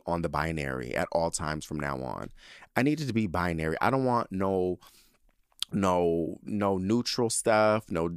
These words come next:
no, no fluid stuff. I need it to be on the motherfucking binary. Yes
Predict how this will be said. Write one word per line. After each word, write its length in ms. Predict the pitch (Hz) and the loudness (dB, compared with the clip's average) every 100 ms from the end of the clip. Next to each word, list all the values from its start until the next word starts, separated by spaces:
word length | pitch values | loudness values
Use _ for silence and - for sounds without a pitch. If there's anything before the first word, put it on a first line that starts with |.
| 92 | -4
no, 440 | 95 90 85 82 - - - _ _ - - _ - | -2 2 0 -2 -6 -20 -20 _ _ -20 -20 _ -4
no 320 | 104 104 98 | 0 2 2
fluid 500 | - 120 120 120 113 | 0 2 4 2 0
stuff. 400 | - 117 113 107 - | 2 4 4 2 0
I 100 | 117 | 0
need 180 | 147 143 | 0 -2
it 100 | - | -2
to 120 | 95 | -2
be 160 | 101 - | -2 -2
on 220 | 90 98 | 0 0
the 60 | 104 | 2
motherfucking 420 | 95 90 98 92 | 0 0 -2 0
binary. 760 | 87 87 78 65 64 50 69 73 | 0 0 0 -4 -6 -8 -12 -14
Yes 520 | - 82 107 131 - | -6 2 2 2 0